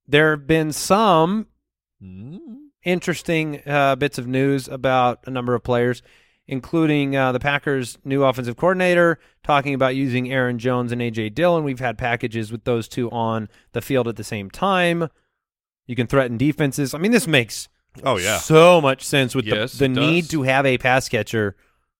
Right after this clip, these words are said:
Speaker 1: like Aaron Jones on the field.
Speaker 3: Yeah, I mean, those are probably your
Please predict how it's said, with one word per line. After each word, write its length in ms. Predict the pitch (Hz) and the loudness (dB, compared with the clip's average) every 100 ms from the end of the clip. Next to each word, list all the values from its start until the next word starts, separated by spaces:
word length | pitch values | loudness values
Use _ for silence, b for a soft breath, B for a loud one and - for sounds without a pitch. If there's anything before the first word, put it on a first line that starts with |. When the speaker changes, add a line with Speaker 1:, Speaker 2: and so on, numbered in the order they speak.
| _ | _
Speaker 1:
like 140 | 131 127 | 0 2
Aaron 220 | 123 117 | 0 0
Jones 220 | 120 107 | -4 -4
on 80 | 104 | -8
the 80 | 92 | -8
field. 240 | 90 - - _ _ | -12 -14 -20 _ _
Speaker 3:
Yeah, 140 | 262 180 | -2 0
I 40 | |
mean, 300 | 160 160 151 - | 0 -4 -6 -14
those 840 | 110 117 135 170 190 135 - - - | -14 -2 2 4 2 -2 -12 -14 -4
are 300 | 135 131 120 | 0 0 -2
probably 720 | - - 120 135 190 120 127 | -8 -4 2 4 4 0 -2
your 240 | 117 113 | -2 -4